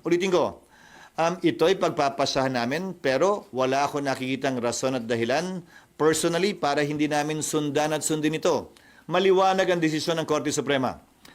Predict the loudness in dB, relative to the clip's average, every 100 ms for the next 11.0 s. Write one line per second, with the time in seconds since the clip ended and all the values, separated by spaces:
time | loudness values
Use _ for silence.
0 | -20 -18 0 4 4 2 -2 -2 0 0
1 | 2 0 -6 _ -2 -2 0 2 2 -2
2 | -14 _ _ _ -2 -2 -6 -4 2 4
3 | 2 0 -8 -18 _ _ 0 2 2 2
4 | 2 2 2 0 0 2 4 4 2 -4
5 | -4 -2 0 2 2 2 0 0 -2 -6
6 | _ -6 -4 0 -2 -2 -2 -2 -2 -2
7 | -4 -4 -2 0 0 2 0 0 -2 -6
8 | -14 _ -20 -20 -20 -8 -6 -4 -2 -2
9 | -2 0 0 2 0 0 -2 -2 -2 -2
10 | 0 0 0 -4 -4 0 0 2 0